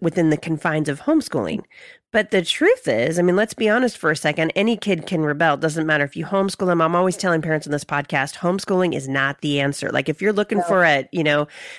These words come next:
Speaker 1: "I'm gonna keep my kid from, uh, rebellion and make sure that they walk the straight and narrow their whole life, so therefore I'm gonna homeschool them," just quit and put your kid back in school.
Speaker 2: Yeah.
Speaker 1: Because that's not a good reason to homeschool your children.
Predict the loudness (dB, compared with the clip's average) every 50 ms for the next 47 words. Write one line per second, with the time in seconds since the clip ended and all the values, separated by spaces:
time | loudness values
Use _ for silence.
0 | -6 -2 0 2 4 2 2 2 -2 -4 -2 0 0 0 0 0 0 0 0 0
1 | 0 2 2 2 2 0 -2 -2 -2 -2 0 -2 0 2 2 2 4 4 2 2
2 | 2 2 2 0 0 0 -2 -4 -2 0 0 0 2 2 2 0 0 -2 -4 -4
3 | -2 0 0 0 0 0 0 2 0 0 0 0 0 2 0 0 0 -2 -2 0
4 | 2 2 0 2 0 -2 -2 -2 -4 -4 -4 -2 -2 -2 -2 -2 -4 -4 0 2
5 | 2 2 2 0 -4 -4 -2 0 0 0 -2 -4 0 2 2 2 2 0 -4 -4
6 | -2 -2 -2 0 -2 -2 -2 -2 0 -2 -2 -2 -4 -6 -6 -6 -6 -6 -6 -8
7 | -12 -18 -20 -20 -20 -20 -20 -20 _ _ _ _ _ 2 4 4 4 2 2 2
8 | 2 2 2 0 -2 0 2 2 2 2 0 0 0 -2 -2 0 0 0 2 2
9 | 2 2 0 0 -2 -4 -4 -2 0 0 0 0 -2 -2 -2 -2 -2 -2 -2 -2
10 | 0 0 0 -2 -2